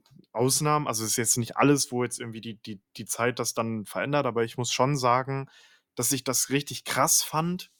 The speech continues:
das so selber und relativ aktiv irgendwie zu bemerken. Weil damals, ich kann dir wirklich sagen oder euch wirklich sagen, im Sommer war ich wirklich so tief wie lange nicht mehr, weil da viele Sachen aufeinander gekommen sind. Das hat jetzt wirklich nicht nur mit dieser Trennung an sich zu tun, aber so 'ne Trennung oder w-,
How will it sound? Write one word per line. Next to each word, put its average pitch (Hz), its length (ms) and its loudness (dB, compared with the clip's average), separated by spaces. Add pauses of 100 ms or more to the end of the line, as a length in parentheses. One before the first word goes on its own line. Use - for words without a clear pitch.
(800)
das 131 160 0
so 131 120 0
selber 143 640 0
und - 280 -20
relativ 139 500 -2
aktiv 139 460 -8
irgendwie 120 240 -10
zu - 160 -6
bemerken. 113 460 -6
Weil 117 80 -6
damals, 165 400 0
ich 139 100 -8
kann 170 160 -2
dir 143 120 -2
wirklich 151 300 -4
sagen 147 340 2
oder 117 220 -4
euch 143 220 -4
wirklich 139 240 -6
sagen, 135 340 -2 (540)
im 139 120 4
Sommer 143 440 2
war 127 160 2
ich 117 240 -12
wirklich 131 500 -4
so 120 180 -2
tief 120 360 -4
wie 113 60 -2
lange 110 240 0
nicht 104 200 -6
mehr, 92 240 -10 (300)
weil 117 100 2
da 117 100 4
viele 156 320 2
Sachen 135 300 2
aufeinander 123 400 -2
gekommen 110 220 -8
sind. 110 140 -8
Das 120 120 -6
hat 151 120 -6
jetzt 131 160 -6
wirklich 147 240 -8
nicht 147 180 -8
nur 135 80 -6
mit 120 100 -2
dieser 113 240 -6
Trennung 135 300 -2
an 110 80 -6
sich 147 160 -2
zu 147 100 -2
tun, 139 200 -2
aber 117 140 -4
so 120 100 -4
'ne 117 160 -6
Trennung 131 460 0
oder 117 200 -2
w-, - 40 -20